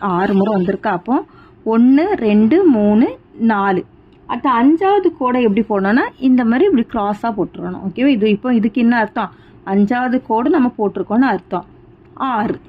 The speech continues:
சரி, இப்போ இங்க நிகழ்வெண்ல ஆறு. அடுத்து ரெண்டு எத்தனை முறை வந்திருக்குன்னு பார்க்கலாம். ஒண்ணு,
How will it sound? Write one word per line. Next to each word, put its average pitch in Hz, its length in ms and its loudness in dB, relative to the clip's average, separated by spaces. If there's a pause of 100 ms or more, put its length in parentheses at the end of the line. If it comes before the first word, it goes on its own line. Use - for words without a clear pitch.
(280)
சரி, 262 180 -2
இப்போ 269 180 -2
இங்க 254 120 2
நிகழ்வெண்ல 233 540 0 (140)
ஆறு. 175 300 -2 (540)
அடுத்து 220 240 -4
ரெண்டு 262 320 2
எத்தனை 285 240 -4
முறை 233 160 0
வந்திருக்குன்னு 202 420 -2
பார்க்கலாம். 190 380 -2 (1000)
ஒண்ணு, 226 400 2